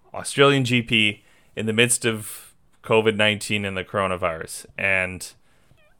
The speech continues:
I kind of remember this week very well, being in the media, um, just of the chaos of that, of that week. And I remember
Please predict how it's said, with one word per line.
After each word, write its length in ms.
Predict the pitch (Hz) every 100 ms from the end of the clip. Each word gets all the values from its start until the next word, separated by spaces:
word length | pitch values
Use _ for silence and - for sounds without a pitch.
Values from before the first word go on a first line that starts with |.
| _
I 200 | 113 123
kind 320 | 131 170 180
of 80 | 160
remember 420 | 139 123 123 127
this 240 | 135 139 -
week 180 | 131 120
very 320 | 120 120 120
well, 400 | 113 113 120 120
being 320 | 117 113 110
in 100 | 107
the 80 | 107
media, 560 | 104 113 110 95 92 - _ _ _ -
um, 460 | 92 92 90 90 85 _ _ _ -
just 280 | 123 113 120
of 100 | 104
the 80 |
chaos 580 | 98 - 117 107 85 -
of 120 | 107
that, 280 | 101 90 - -
of 180 | 101 110
that 240 | 113 95 -
week. 320 | 101 87 -
And 140 | 104
I 60 | 104
remember 580 | 104 120 123 120 107